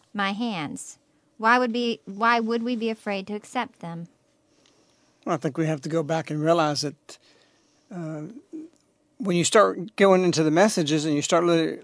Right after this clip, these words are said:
Speaker 2: really looking what Our Lady's asking for, it's n-, to do not what you want to do. And anytime you're doing what you want to do, you're doing something God n-,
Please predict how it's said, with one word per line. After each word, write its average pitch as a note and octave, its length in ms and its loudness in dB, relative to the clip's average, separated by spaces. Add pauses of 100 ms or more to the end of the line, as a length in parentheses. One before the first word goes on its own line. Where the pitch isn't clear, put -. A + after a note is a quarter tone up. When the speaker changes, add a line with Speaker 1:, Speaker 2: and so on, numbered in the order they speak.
Speaker 2:
really F3+ 320 2
looking D#3+ 200 2
what D3+ 100 2
Our D3 60 4
Lady's C#3+ 180 0
asking E3+ 320 2
for, B2+ 420 -6 (1300)
it's F#3 200 2
n-, F3 140 0 (280)
to F#3+ 100 2
do G3 140 6
not F#3+ 220 6
what F#3 200 2
you F3 100 0
want E3 160 4
to D#3+ 60 2
do. F3 340 0 (1300)
And D3+ 460 0 (180)
anytime A3 440 4
you're F3 100 6
doing E3 180 6
what D3+ 140 2
you G#3+ 120 2
want A3+ 200 4
to C#3+ 160 2
do, G#3+ 120 8
you're F3 280 2
doing E3 180 2
something D3+ 340 0
God D3+ 240 6
n-, D3+ 120 -2